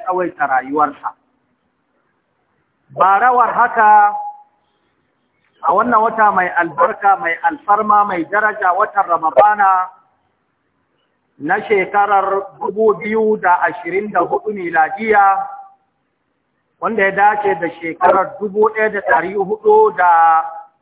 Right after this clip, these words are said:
arba'in da biyar a Hijiriya,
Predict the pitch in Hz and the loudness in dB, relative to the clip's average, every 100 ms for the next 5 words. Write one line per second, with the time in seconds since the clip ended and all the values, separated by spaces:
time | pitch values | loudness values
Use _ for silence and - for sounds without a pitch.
0 | _ _ _ _ 170 170 156 - - 226 | _ _ _ _ -4 -4 -2 -4 -2 -6
1 | 226 208 190 175 190 226 247 - - _ | -4 -2 -2 0 0 0 -4 -10 -18 _
2 | _ _ _ _ _ _ _ _ _ _ | _ _ _ _ _ _ _ _ _ _
3 | - 170 170 160 165 170 175 226 220 208 | -2 0 0 -2 -4 -2 -2 0 2 4
4 | 196 | 4